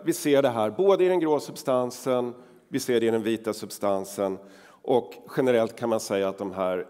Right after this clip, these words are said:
skillnaderna, de här effekterna är också statistiskt kopplade till prestationer, gehör, motorik, et cetera. Men, eh,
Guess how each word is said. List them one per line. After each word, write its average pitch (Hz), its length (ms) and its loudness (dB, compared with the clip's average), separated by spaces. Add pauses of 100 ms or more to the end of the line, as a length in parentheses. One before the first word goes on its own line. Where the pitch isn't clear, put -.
(160)
skillnaderna, 117 600 2
de 104 120 -2
här 104 100 -2
effekterna 95 600 -6
är 92 40 -4
också 87 260 -10
statistiskt 85 680 -12
kopplade 78 460 -10
till 76 460 -10 (300)
prestationer, 85 800 -10 (100)
gehör, 80 500 -8
motorik, 78 520 -12
et - 120 -16
cetera. - 400 -16 (1040)
Men, 135 640 6 (160)
eh, 120 440 4